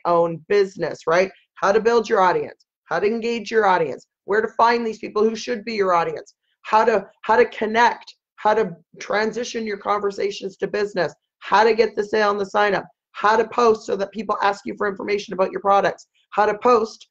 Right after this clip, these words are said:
so that people ask you for information about your business opportunity, how to grow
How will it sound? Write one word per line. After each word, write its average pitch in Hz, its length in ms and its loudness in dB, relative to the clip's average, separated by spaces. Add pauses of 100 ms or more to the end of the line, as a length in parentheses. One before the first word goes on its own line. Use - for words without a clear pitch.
(140)
so 208 180 -4
that 196 160 -6
people 208 300 -4
ask 220 280 2
you 196 100 -12
for 202 120 -6
information 202 480 -8
about 214 240 -2
your 196 120 0
business 214 440 -2
opportunity, 196 680 -2 (240)
how 202 480 4 (220)
to 240 120 0
grow 185 520 0